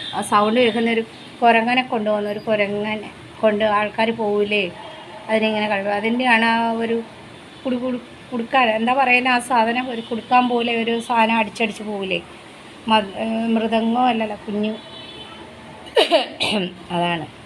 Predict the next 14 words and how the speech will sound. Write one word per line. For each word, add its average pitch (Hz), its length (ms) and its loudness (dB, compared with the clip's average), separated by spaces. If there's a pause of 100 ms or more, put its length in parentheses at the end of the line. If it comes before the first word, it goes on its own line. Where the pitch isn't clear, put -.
(800)
അപ്പം - 200 0
എല്ലാവർക്കും 196 580 2 (1200)
നല്ലത് 202 360 2
വരട്ടെ 208 320 0
എന്ന് 208 160 -2
ആശംസിക്കുന്നു. 185 640 -8
ഒരു 262 180 -2
ചെറിയ 277 440 6
വീഡിയോ 220 300 4
ആണ് 196 200 4
കേട്ടോ. 196 240 0 (1700)
നാളെ 202 240 2
ഒരു 208 160 -6
നല്ല 196 180 0